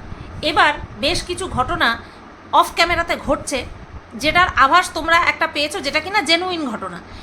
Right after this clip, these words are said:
এটা কোনো প্ল্যান করা নয়, আহ, যে একটা কাস্টমার ভুল নাম্বার দিয়েছিল,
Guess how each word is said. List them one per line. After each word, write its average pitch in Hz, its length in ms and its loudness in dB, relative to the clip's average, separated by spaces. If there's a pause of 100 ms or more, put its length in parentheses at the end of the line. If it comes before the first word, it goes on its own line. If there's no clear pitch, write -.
(240)
এটা 294 180 0
কোনো 339 300 0
প্ল্যান 311 260 2
করা 302 220 4
নয়, 285 160 0
আহ, - 520 -10
যে 247 120 -2
একটা 302 260 0
কাস্টমার 311 420 0
ভুল 262 220 -4
নাম্বার 277 300 0
দিয়েছিল, 302 340 -2